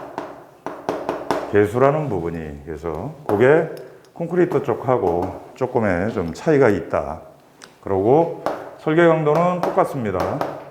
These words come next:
재료의 공칭 강도에다가 강도 저감 개수. 자, 그렇게 해서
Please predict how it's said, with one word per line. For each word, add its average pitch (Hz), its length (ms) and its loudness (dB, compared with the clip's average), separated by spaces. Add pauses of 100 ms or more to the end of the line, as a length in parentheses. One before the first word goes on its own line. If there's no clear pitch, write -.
(400)
재료의 135 640 4 (1500)
공칭 113 600 0
강도에다가 104 960 2 (800)
강도 107 640 2 (880)
저감 104 680 -2 (1700)
개수. 85 340 -2 (2250)
자, - 640 -2 (180)
그렇게 160 280 8
해서 139 680 8